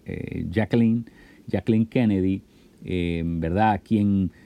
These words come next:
protegía celosamente esos pedacitos, ¿no? Los, los, los, los, los, los tenía, eh, en sus manos como que, ¿verdad?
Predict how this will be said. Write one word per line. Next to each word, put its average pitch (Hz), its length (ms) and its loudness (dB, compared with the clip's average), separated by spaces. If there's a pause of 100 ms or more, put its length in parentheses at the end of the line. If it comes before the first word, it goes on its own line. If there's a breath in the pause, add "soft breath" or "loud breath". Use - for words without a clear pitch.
(380 loud breath)
protegía 123 600 2
celosamente 139 920 4
esos 117 300 -2
pedacitos, 120 680 0
¿no? 123 200 4
Los, 98 200 2
los, 101 200 -2
los, 101 180 0
los, 104 260 0 (160)
los, 104 180 2 (140)
los 113 160 0
tenía, 123 420 2 (340 loud breath)
eh, 117 180 -4
en 120 80 2
sus 107 180 -2
manos 139 300 4
como 104 300 0
que, 95 220 -2 (300 loud breath)
¿verdad? 113 680 0